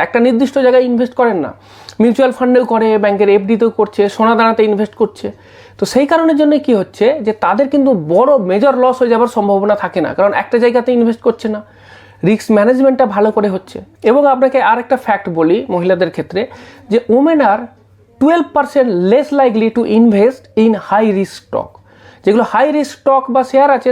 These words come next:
সেখানে তো তারা বারো পার্সেন্ট কম চান্স আছে যে তারা ইনভেস্ট করবে। ছেলেদের ক্ষেত্রে সেটা বেশি, তো সেই কারণের জন্য কি হয় যে হাই রিস্ক স্টকে গিয়ে অনেক সময় লস করে ফেলে। এরপরের যে পয়েন্ট, সেটা হচ্ছে লং টার্ম ভিশন। এটাও খুব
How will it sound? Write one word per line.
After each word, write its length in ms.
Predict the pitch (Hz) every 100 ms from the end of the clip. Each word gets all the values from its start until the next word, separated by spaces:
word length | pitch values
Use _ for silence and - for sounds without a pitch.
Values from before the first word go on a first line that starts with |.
| 247
সেখানে 220 | 226 240
তো 60 | 233 233
তারা 120 | 269 220
বারো 180 | 202 285 302
পার্সেন্ট 320 | 262 - 254 247 -
কম 200 | 277 294 277 - - -
চান্স 220 | 226 233 226
আছে 120 | 208 240
যে 40 | 233
তারা 140 | 196 285 - 196
ইনভেস্ট 320 | 180 180 170 -
করবে। 220 | 131 - - _ _ _
ছেলেদের 300 | - 226 254 254
ক্ষেত্রে 200 | 254 254
সেটা 140 | 247 254 240
বেশি, 180 | 294 285 -
তো 60 | 233
সেই 120 | 254 269
কারণের 220 | 285 285
জন্য 120 | 285 285
কি 60 | 294 269
হয় 120 | 196 - - _ -
যে 60 | 208
হাই 120 | 220 277
রিস্ক 120 | 294 -
স্টকে 260 | 277 254 262
গিয়ে 140 | 226 277 226
অনেক 120 | 226 247
সময় 220 | 254 349 - _ _ _ 165
লস 180 | 180 202 -
করে 120 | 202 202
ফেলে। 180 | 185 196 - _ - 277
এরপরের 440 | 339 320 254 262 208
যে 80 | 214 196
পয়েন্ট, 200 | 180 262
সেটা 140 | 240 208
হচ্ছে 140 | 208 277 190
লং 120 | 170 190 180
টার্ম 180 | 185 170 127
ভিশন। 280 | 143 - - -
এটাও 160 | 180 254
খুব 100 | 262